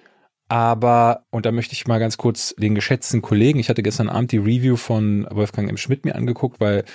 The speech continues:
das war so die einzige negative Stimme, die ich so ein bisschen gesehen hatte. Ohne, dass ich die Doku schlecht finden würde,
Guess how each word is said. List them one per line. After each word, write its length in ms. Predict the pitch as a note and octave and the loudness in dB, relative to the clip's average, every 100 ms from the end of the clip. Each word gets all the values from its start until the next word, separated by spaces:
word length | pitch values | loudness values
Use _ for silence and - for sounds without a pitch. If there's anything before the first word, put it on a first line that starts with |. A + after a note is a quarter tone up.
| - | -14
das 200 | - - | -6 0
war 100 | A2+ | 2
so 80 | G#2 | 2
die 140 | G#2 | 0
einzige 340 | - B2+ C#3 A#2 | 0 0 0 2
negative 640 | A#2 B2 A#2 G#2+ A#2+ G#2+ | 2 2 0 0 0 0
Stimme, 320 | - C3 D3+ | 0 2 2
die 80 | A#2 | 0
ich 80 | G2 | 0
so 100 | A2 | -2
ein 60 | |
bisschen 320 | G#2 - G#2 G2 | -2 -2 -4 -4
gesehen 340 | F#2+ G2 G2+ | -2 0 0
hatte. 360 | G2+ G#2 B2 C#3 - - - | 0 0 0 -2 -10 -20 -6
Ohne, 260 | - D#3+ G3+ | 2 4 4
dass 140 | D#3 | 2
ich 80 | D3 | 0
die 120 | A#2+ | 0
Doku 240 | B2+ D3 | 0 0
schlecht 360 | A2+ - F#3 - | 0 2 0 -2
finden 400 | - D3 D3 C3 | -2 -2 -2 -2
würde, 320 | C#3+ D3+ D#3 | 0 2 0